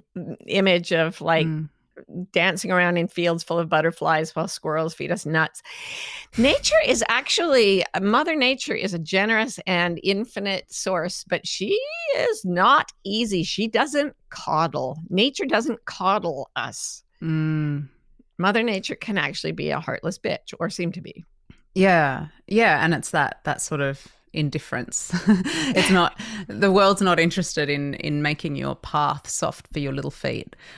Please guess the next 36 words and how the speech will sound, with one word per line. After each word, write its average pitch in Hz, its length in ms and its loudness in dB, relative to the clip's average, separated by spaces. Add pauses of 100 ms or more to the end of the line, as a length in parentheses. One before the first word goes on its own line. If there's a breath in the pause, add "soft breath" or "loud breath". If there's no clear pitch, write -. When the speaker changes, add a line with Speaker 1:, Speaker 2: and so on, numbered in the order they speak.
Speaker 2:
Um, 190 200 -2
Speaker 1:
Mm-hmm. 170 600 -2
Speaker 2:
we 170 80 6
just 165 200 0
read 165 160 4
a 151 40 0
novel 147 400 0
that - 180 -8
just 143 180 -8
reminded 139 480 -4
us 131 220 -4
about 135 260 0
it, - 220 -4
which 143 280 -6
was 143 140 -6
just - 340 -8
like, 131 380 -4 (200)
you 156 140 -4
know, 135 120 -4
survival 143 720 4
in 143 200 2
the, 143 400 0
out 147 180 2
in 143 140 0
the 143 340 0
woods 147 560 0 (320)
in 151 500 -6 (300)
di-, 147 140 -4 (180)
you 151 140 -2
know, 135 160 -6 (180)
difficult - 340 -2
circumstances. 151 680 0
And 143 60 -6
it - 80 -4
was 151 100 -4
like, 147 220 0